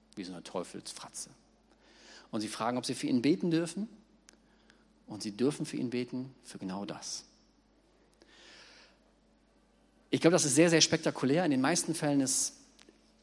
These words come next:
ist es unspektakulärer, wie ruf mal einfach jemanden an. Das Gefühl zu haben, oh, warum denke ich jetzt an die Person?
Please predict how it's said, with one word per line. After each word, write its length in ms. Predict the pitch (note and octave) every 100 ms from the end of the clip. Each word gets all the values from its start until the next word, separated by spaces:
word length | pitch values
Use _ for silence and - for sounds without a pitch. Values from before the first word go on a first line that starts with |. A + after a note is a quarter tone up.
| _ _ _
ist 140 | - C#3
es 100 | -
unspektakulärer, 920 | G#3 - D#3 D#3 - D3 D#3 D#3 C3
wie 300 | B2+ B2+ C3 - - _ _
ruf 180 | C3+ -
mal 100 | C3
einfach 240 | - C3+ -
jemanden 340 | B2+ A#2 A2
an. 300 | A2 D3+ F3 - - _ _ _ _ - - _ _ _ - _ _ _ _ - - -
Das 140 | A#2+
Gefühl 320 | - - F3 F3
zu 220 | D#3+ C3
haben, 400 | C#3+ D3 D3 D3
oh, 260 | C3 A#2+ -
warum 220 | - A#2+ B2+
denke 140 | D3+
ich 80 | C#3+
jetzt 160 | C3+
an 100 | C#3
die 100 | C3
Person? 680 | C#3+ C#3 A2+ C3 C#3 C#3+ C#3